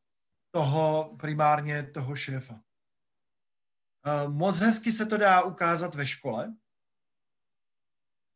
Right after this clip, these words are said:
protože to, co chci říct, že, že skutečně, protože jak děláme pro školy, já nevím, už taky skoro deset let,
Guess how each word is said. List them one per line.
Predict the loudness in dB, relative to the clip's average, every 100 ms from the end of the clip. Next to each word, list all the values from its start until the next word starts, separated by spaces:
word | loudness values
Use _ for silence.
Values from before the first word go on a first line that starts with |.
| _
protože | -2 0 0 2 4 2 0 -10 _ _ _ _ _ _ _ _ _
to, | -4
co | -4
chci | -4 -4
říct, | -4 0
že, | 2 2 0 -8 -10
že | -2 0 2 0 -2
skutečně, | -10 -8 -2 -2 -2 -2 -2
protože | -4 -4
jak | -2
děláme | 2 2 2 0
pro | -6 -8 -8
školy, | -6 -4 -2
já | -2
nevím, | -2 -4 -6
už | -8
taky | -12 -12 -12
skoro | -10 -8 -6
deset | -4 -4 -6 -2
let, | -2 -2